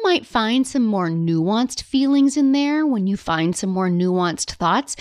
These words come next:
And I really encourage you to separate each thought and each feeling specifically. If you do find multiple thoughts, really do look for putting these into different models. Don't just group them all together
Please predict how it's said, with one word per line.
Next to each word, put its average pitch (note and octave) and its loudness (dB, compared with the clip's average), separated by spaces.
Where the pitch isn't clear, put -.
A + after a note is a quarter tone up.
And B3 0
I C4 2
really E4 2
encourage B3 -2
you D4+ 4
to B3 -2
separate C4 -2
each A3 -2
thought A#3+ -2
and G3+ -6
each F#3 -2
feeling E3 -2
specifically. - -4
If D#3+ -4
you F#3 -6
do A#3+ 0
find A3 -2
multiple F3 -2
thoughts, F3+ -2
really C4+ 0
do A3 -4
look G3 -4
for F3 -2
putting B3+ 0
these G#3 -4
into F3+ -2
different E3+ -2
models. D#3+ -2
Don't A3 0
just C#4+ -2
group F3 -2
them F3+ -2
all D#3+ 0
together - -2